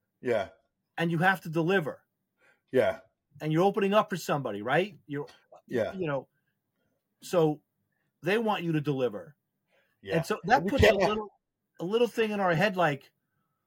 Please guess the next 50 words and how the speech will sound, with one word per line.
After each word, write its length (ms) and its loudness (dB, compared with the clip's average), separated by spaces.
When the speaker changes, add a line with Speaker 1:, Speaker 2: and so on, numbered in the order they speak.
Speaker 2:
I'm 120 -4
taking 320 -2
a 80 2
risk 320 -2
here. 300 -10
It's 160 -8
not 140 2
an 80 2
open 280 0
mic 280 0
night. 340 -2
You're 100 -4
not 160 2
just 180 -10
rolling 320 0
out 200 0
somewhere 480 -2
where 100 -4
you 60 -6
could 120 -6
say, 120 -6
you 120 -4
know, 120 -2
"Hey, 140 0
man, 160 -4
can 140 -10
I 80 -6
get 180 -6
five 260 0
minutes? 200 -6
I'm 120 -8
working 280 -6
on 140 -4
this 180 -12
new 140 -8
thing." 360 -8
Speaker 1:
Yeah. 280 0
Speaker 2:
And, 140 -4
"Yeah, 220 2
sure, 240 -2
Vinny, 220 0
go 80 -2
ahead." 140 2
They 100 -2
know 100 -2
you're 140 0
funny. 320 -2
They're 120 0
not 120 -2
gonna, 240 -6